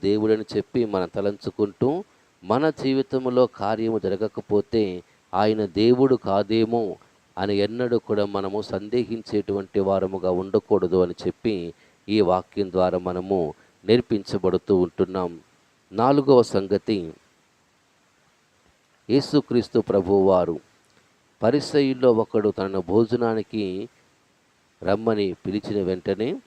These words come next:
యేసుక్రీస్తు ప్రభువు ఆ పరిసయ్యుని ఇంటికి వెళ్ళి భోజన పంక్తిలో కూర్చున్నారు. ఆ దినాలలో కొంతమంది యేసుక్రీస్తు ప్రభువును తమ ఇంట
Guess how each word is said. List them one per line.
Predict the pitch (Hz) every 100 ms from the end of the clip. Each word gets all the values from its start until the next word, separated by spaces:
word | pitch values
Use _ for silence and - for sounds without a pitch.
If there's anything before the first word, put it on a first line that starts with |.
| _ _ _
యేసుక్రీస్తు | 110 143 - 147 - 113 - 117 -
ప్రభువు | 107 90 107 95 95 117 _ _ -
ఆ | 98
పరిసయ్యుని | 104 110 117 135 143 135 123
ఇంటికి | 104 101 104 101
వెళ్ళి | 98 98 110 95 101 - _ _ 87
భోజన | 113 139 147 131
పంక్తిలో | - 92 - 92 110
కూర్చున్నారు. | - 110 - 101 95 85 82 - _ _ _ _ _
ఆ | 104 131
దినాలలో | 135 120 120 117 110 110 92 92 123 _ _ _
కొంతమంది | - 127 127 117 117 120 123 120 92 98
యేసుక్రీస్తు | 139 - 143 - 110 107 -
ప్రభువును | 107 101 98 104 104
తమ | 95 101 95
ఇంట | 95 104 - 98 90 113